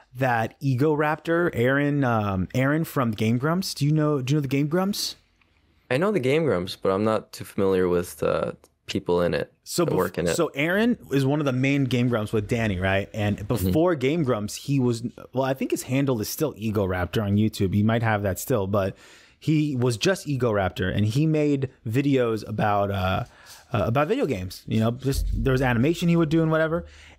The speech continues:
Speaker 1: And one of the videos he did was on Mega Man X and why it's the cream of the crop when it comes to video games. It's so perfect and elegant and beautiful.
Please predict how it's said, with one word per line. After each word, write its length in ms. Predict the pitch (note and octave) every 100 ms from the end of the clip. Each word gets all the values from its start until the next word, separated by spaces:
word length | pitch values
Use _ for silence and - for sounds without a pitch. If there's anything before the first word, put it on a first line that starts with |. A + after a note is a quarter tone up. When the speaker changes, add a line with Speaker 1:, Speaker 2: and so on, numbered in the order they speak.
| -
Speaker 1:
And 340 | C#3+ C3+ C3 B2+
one 200 | B2+ F#3
of 60 |
the 60 | D#3+ B2
videos 180 | D#3+ F#3+
he 80 | D3+
did 260 | A#2 A2 G#2+
was 240 | A2+ G#2+
on 340 | A#2 A2+ G#2
Mega 220 | A2 A#2+ C#3
Man 220 | C3 B2+
X 480 | G2 F#2+ - - -
and 180 | A2 A2+
why 220 | A2 B2 C3
it's 440 | A#2+ A2+ - - - _ _ _ - - _ _ _ - - _ _ -
the 100 | C#3
cream 320 | - F3 G3+
of 80 | E3+
the 80 | D#3
crop 400 | - C3+ G#2 A#2+
when 140 | A#2
it 80 | A2
comes 260 | C3 B2
to 80 | -
video 260 | A2+ A2+ A2
games. 280 | G#2 F#2+ G#2+
It's 140 | A2+
so 160 | C3+ A#2
perfect 560 | - F3+ F3 E3+ D#3
and 120 | G#2+ -
elegant 420 | C3+ D3 C#3+ C3
and 140 | G#2+ A2
beautiful. 560 | D3 D#3 - D#3 D#3